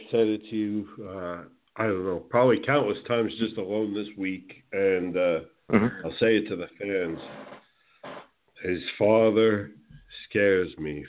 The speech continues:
Speaker 1: for the potential distraction, negative distraction that he could be. And you've said it, and I understand what you're saying, and I respect what you're saying 'cause it comes from you, that, you know, it's part of his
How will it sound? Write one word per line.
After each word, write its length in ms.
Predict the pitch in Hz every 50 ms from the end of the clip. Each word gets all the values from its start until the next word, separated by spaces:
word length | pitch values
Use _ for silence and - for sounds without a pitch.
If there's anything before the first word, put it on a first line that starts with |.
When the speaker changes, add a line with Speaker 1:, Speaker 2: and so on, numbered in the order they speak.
| -
Speaker 1:
for 80 | - 92
the 120 | 80 82
potential 920 | 76 - - 82 78 - - - - 107 110 110 107 - - 117 110 107 107
distraction, 1120 | 98 104 101 - - - - - - - 101 95 98 90 82 - - 78 76 78 78 80
negative 540 | 87 92 107 120 110 104 101 82 80 76 76 76 _ _ -
distraction 880 | 82 76 67 - - - - 85 85 85 82 - - 73 71 71 71 _ _ _ _ _ _ _ _ _ _ - _ _ -
that 160 | 92 87 82
he 180 | 76 90 90 80
could 220 | - 85 85 76
be. 260 | 78 87 82 78 76 73
And 280 | 73 73 73 71 67 98
you've 380 | 95 87 87 95 104 110 107 - - -
said 220 | - 156 165 156 123
it, 160 | 113 110 110 - - - _ _ _ _ _ -
and 180 | 95 92 90
I 140 | 90 95 101
understand 600 | 110 117 123 123 127 127 - - 143 143 147 147
what 120 | 147 143 139
you're 100 | 139 131 131
saying, 300 | - 147 147 147 147 135
and 120 | 127 120 113
I 60 | 110
respect 640 | 107 107 110 110 110 - - 156 175 196 190 - -
what 140 | 120 107
you're 100 | 85 92 - -
saying 240 | - 101 98 98 95
'cause 220 | 92 - 107 87
it 120 | 90 92 -
comes 300 | - 175 190 190 - -
from 180 | - 101 92
you, 280 | 87 85 82 82 82 82 - _ _ _ _ _ _ _ _ _ _ _ _ _ _ _ _ _ _ _ _ _ _ _ -
that, 380 | 104 98 92 87 87 82 -
you 120 | 113 101 95
know, 180 | 98 92 92
it's 140 | 90 85 -
part 260 | - - 120 120 120
of 100 | 117 110
his 160 | 101 101 101